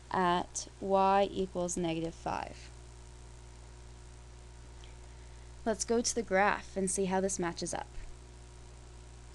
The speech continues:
Here's our graph of our function,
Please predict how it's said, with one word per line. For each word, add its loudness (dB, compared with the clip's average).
Here's 4
our 6
graph 2
of -2
our 4
function, 0